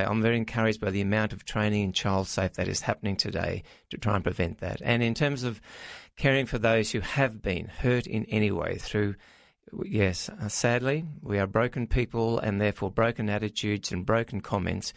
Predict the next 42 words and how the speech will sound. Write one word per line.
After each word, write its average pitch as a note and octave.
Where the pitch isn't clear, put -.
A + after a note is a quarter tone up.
will -
continue C3
to A#2
come F#2+
inappropriately F#2+
to -
people F2
who G2+
are G2
just -
don't, A2
doing A2+
it G2+
so G#2+
hard F#2
because G2
of F2+
marriage F#2+
breakdown F#2+
or F2
abuse F#2
or F#2+
whatever. F2+
So G#2
that G#2
is G#2
not A#2
the A#2
way A2
of G#2
Jesus. A2+
Jesus -
would A#2
want A2
to -
be F#2
there, G2
and A2
we A2+
need A2
to G#2
be, F#2+